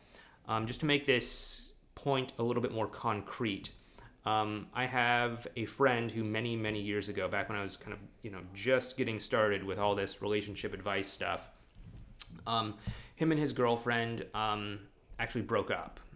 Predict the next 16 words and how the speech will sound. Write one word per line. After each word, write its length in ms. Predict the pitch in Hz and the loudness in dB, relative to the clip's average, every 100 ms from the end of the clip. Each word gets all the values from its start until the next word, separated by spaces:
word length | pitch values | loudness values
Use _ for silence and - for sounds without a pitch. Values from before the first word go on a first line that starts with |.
| - | -12
And 180 | 110 110 | -8 -4
if 140 | 123 | -4
you 60 | 127 | -4
kind 160 | 131 117 | -2 -2
of 200 | 104 120 | 0 4
look 220 | 135 135 | 4 4
at 80 | 123 | 2
what 140 | 120 | 0
happened 420 | 120 110 113 110 | 2 0 0 -4
in 320 | - 104 104 | -4 -4 -2
the 80 | 101 | -4
couple 340 | - 120 120 113 | -2 0 2 0
of 80 | |
months 300 | 104 101 101 | 2 -2 -4
before 440 | - 95 - 135 117 | -6 -8 2 4 6
that, 420 | 101 95 92 | 6 4 0